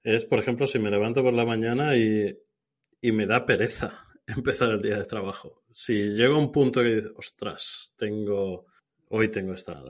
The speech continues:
o hoy tengo que hablar con esta gente", que, que, que siempre termina mal. Cuando, cuando no voy con ganas, básicamente. Porque no ir con ganas ya, ya acarrea otras cosas adicionales, como por ejemplo no pasártelo bien,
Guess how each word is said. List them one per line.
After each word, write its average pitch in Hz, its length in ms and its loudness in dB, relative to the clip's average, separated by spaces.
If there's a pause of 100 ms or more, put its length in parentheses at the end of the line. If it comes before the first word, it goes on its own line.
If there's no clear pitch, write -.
o 98 320 -2
hoy 98 120 -4
tengo 98 220 -8
que 90 140 -12
hablar 92 220 -10
con 101 120 -12
esta 120 220 -10
gente", 139 440 -2
que, 92 760 -6 (180)
que, 98 240 -2 (340)
que - 120 -20
siempre 104 680 -2
termina 107 380 -4
mal. 160 480 2 (600)
Cuando, 139 400 4
cuando 135 200 2
no 139 80 6
voy 170 160 10
con 110 160 0
ganas, 82 400 -6
básicamente. 90 640 -10 (280)
Porque 110 300 2
no 120 220 6
ir 143 160 8
con 143 160 2
ganas 151 680 2 (480)
ya, 120 640 4 (420)
ya 123 560 4 (240)
acarrea 117 680 4
otras 110 340 -2
cosas 113 500 -4
adicionales, 117 760 0
como 101 200 -4
por 98 140 -4
ejemplo 101 400 -6
no 95 160 -8
pasártelo 95 460 -8
bien, 170 400 2